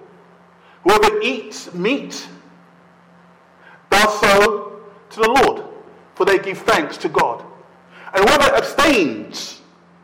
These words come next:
does so to the Lord and give thanks to God. In other words, what Paul is saying is this. Your whole life, whether you're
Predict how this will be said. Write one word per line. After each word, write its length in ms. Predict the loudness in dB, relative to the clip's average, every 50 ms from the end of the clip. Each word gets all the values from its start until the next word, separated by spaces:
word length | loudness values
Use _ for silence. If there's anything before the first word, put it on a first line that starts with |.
| _ _ _ _ -20 -4
does 340 | 0 2 2 2 2 0 0
so 340 | 2 4 4 4 4 4 2
to 100 | 0 -2
the 80 | -2 0
Lord 420 | 2 2 2 2 2 0 -4 -10 -16 -18 -20 -20 -20 -20 -20 -20 _ _ _ _ _ _ _ _ _ _ _ -12 _ 0
and 200 | 2 2 2 2
give 180 | 0 0 0
thanks 640 | 0 2 2 4 4 2 0 -4 -8 -10 -10 -12 -14 -20 -20 -20 -20 -20 _ _ _ _ _
to 100 | -10 -6
God. 380 | 0 0 2 2 0 -2 -8 -14 -18 -20 -20 -20 -20 -20 _ _ _ _ _ _ _ _ _ _ _ _ _ _ _ _ _ _ _ _ _ _ _ -20 -20 -20 _ _
In 80 | -2 0
other 220 | 2 2 2 2
words, 300 | 4 4 4 4 2 2
what 160 | -2 -2 -2
Paul 240 | 0 2 2 2 2
is 100 | -2 -4
saying 340 | 0 0 2 2 2 -2 -4
is 120 | -6 -8
this. 480 | -8 -8 -10 -10 -12 -14 -16 -16 -18 -20 -20 _ -20 -20 _ _ _ _ _ _ _ _ _ _ _ _ _ _ _ _ _ _ _ _ _ _
Your 140 | -2 -2 0
whole 320 | 2 2 2 2 0 0
life, 680 | 0 2 2 2 0 -4 -8 -16 -20 -20 -20 -20 -20 -20 -20 -20 -20 -20 -20 -20 -20 -20 -20 -20 -20 -20 _ -20 -20 -16 _
whether 240 | -4 -4 -2 -2 -4
you're 540 | -4 -4 -2 -2 0 -2 -2 -4 -6 -12